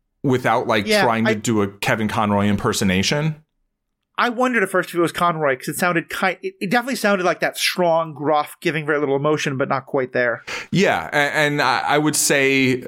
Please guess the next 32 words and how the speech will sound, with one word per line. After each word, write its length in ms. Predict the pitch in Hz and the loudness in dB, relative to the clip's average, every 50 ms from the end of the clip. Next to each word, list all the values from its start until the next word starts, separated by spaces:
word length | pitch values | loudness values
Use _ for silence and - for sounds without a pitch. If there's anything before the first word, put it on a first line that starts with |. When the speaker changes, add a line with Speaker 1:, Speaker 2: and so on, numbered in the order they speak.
| - - | -6 -2
Speaker 1:
um, 640 | - 117 117 120 113 117 113 110 107 107 107 - - - | 0 0 2 2 2 2 2 2 2 2 0 -2 -6 -4
I, 120 | - 110 110 - | -2 -2 -2 0
you 100 | 160 143 | 0 0
know, 100 | 135 123 | 2 2
I 100 | 120 127 | 2 4
don't 140 | 139 143 143 | 2 2 0
want 140 | 131 120 - | 0 -2 0
someone 200 | - 139 127 117 | 0 2 2 2
to 80 | 113 | 2
do 200 | 104 120 120 117 | 2 2 2 2
an 80 | 113 110 | 2 2
impersonation, 1080 | 104 95 - 135 117 101 - 107 98 98 101 107 - - 180 165 170 180 185 190 202 - - | 0 0 0 0 0 0 2 2 2 2 2 2 0 0 0 0 0 2 2 2 2 0 -2
but 680 | 123 101 110 110 104 104 107 104 98 - - - - 123 | -2 0 0 2 2 2 2 0 -2 -4 -10 -8 -4 -2
to 140 | - 160 147 | 0 0 2
me, 220 | 139 143 139 143 | 2 2 2 2
this 200 | 131 123 120 117 | 2 2 0 0
kind 220 | - - 120 110 107 | -2 -2 0 0 2
of 260 | 104 104 98 - - - - - - | 0 0 -2 -6 -12 -14 -16 -12 -6
hit 280 | - 92 123 110 98 - | -2 0 0 0 0 0
the, 300 | 110 98 95 95 95 87 78 | 0 2 2 2 2 0 0
the 120 | 107 104 | -2 -2
sweet 280 | - - 113 107 101 98 | -2 0 0 0 0 0
spot 240 | - 107 101 95 95 | 0 0 0 0 0
of, 180 | 95 92 90 104 | 0 -2 -2 0
like, 360 | 101 95 92 92 92 - - - - - - - - - _ _ - | 0 0 2 0 0 -2 -6 -12 -12 -14 -14 -14 -16 -18 _ _ -4
feeling 320 | - 151 139 131 123 117 | 0 2 2 2 2 2
like 280 | 113 110 104 107 104 - | 2 2 2 2 2 2
it 80 | 147 127 | 0 2
was 180 | 120 117 104 | 2 2 2
in 120 | 123 120 113 | 2 2 2
the 100 | 110 98 | 2 2
spirit 500 | - - - 127 120 110 104 90 76 | 0 0 0 0 2 2 2 0 -2